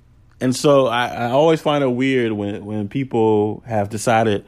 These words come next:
well, they're not gonna listen to Black Equity Podcast. They're not going to put their time into it. I'm just being honest with you. If you're not listening to the Black Equity Podcast,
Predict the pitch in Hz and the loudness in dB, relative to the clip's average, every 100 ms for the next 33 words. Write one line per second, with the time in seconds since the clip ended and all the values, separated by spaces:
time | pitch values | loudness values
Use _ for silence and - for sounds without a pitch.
0 | - - - - 98 127 120 113 107 110 | -20 -20 -14 -4 0 2 2 0 0 -2
1 | - 104 90 95 92 95 95 95 90 92 | -2 -4 -2 -2 -2 -8 -6 -6 -4 -2
2 | 85 - 82 80 85 98 110 107 107 107 | -4 -4 -8 -8 -8 -4 -2 -2 -2 -2
3 | 104 101 101 95 95 95 - - - _ | -2 -6 -6 -4 -4 -6 -10 -20 -20 _
4 | - 123 110 104 110 104 92 90 80 78 | -6 -2 -2 0 0 0 -2 -4 -6 -8
5 | - - - - - 151 190 175 170 123 | -12 -20 -20 -10 -4 -2 -2 2 2 4
6 | 120 147 147 156 156 156 - 127 113 107 | 2 0 -2 -4 -4 -4 -4 -4 -2 0
7 | 131 156 139 135 127 123 113 104 110 104 | 0 2 0 0 -4 -2 -4 -2 -2 -2
8 | 104 104 101 98 - 107 107 92 85 82 | -6 -6 -4 -4 -2 -2 -2 -4 -4 -4
9 | 82 | -8